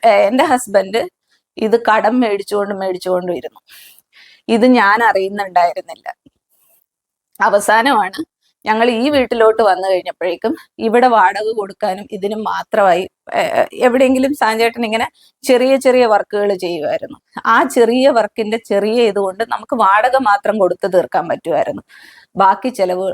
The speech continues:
കുട്ടിയെ പഠിപ്പിക്കണം, കുട്ടിക്ക് ഫീസ് കൊടുക്കണം, അപ്പൊ അതിന്, അതിനൊക്കെ നല്ല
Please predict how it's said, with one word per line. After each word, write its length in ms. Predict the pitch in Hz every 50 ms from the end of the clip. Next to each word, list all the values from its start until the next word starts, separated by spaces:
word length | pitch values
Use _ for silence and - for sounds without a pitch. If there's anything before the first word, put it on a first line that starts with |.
| -
കുട്ടിയെ 320 | _ - 214 196 - 233 233
പഠിപ്പിക്കണം, 580 | 226 226 208 190 180 190 185 - - - - - _ _ _ _ _ _ _ -
കുട്ടിക്ക് 360 | 208 214 185 226 214 - 247
ഫീസ് 280 | 233 233 202 202 - 214
കൊടുക്കണം, 420 | 202 196 180 - 170 170 151 160 - - _ _ _ _ _ _
അപ്പൊ 280 | - 202 202 - - 233 233 233 - -
അതിന്, 380 | 220 214 208 220 226 240 247 240 - - - -
അതിനൊക്കെ 340 | 220 226 240 262 254 -
നല്ല 320 | 269 269 262 240 247 247